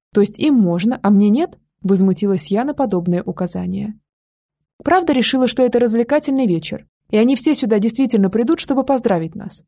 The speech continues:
усмехнулась Регина. «Каждый второй спит и видит, когда мы упадем».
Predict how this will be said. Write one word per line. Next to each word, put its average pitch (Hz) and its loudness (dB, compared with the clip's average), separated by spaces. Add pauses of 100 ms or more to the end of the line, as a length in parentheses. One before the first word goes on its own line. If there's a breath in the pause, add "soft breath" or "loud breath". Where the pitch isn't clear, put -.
(160)
усмехнулась 190 0
Регина. 185 -4 (440)
«Каждый 262 2
второй 247 0
спит 294 -4
и 240 -4
видит, 170 -2
когда 175 -4
мы 175 0
упадем». 202 -6